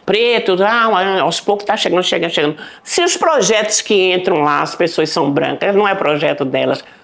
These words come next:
como é que vai ter projeto negro com, com causa,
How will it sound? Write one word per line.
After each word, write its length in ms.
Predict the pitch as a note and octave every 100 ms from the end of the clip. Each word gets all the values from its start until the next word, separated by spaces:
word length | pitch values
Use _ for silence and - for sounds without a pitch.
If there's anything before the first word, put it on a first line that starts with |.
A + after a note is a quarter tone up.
| -
como 160 | C4
é 80 | B3+
que 120 | B3
vai 160 | G3 E3
ter 140 | E3
projeto 520 | E3 D#3 D3 D3 C#3 D3
negro 400 | C#3 C3+ B2+ - _ _ _ _ _ - -
com, 160 | D3
com 280 | D3 - D#3+
causa, 600 | D#3+ C3+ C#3 C#3 C#3 B2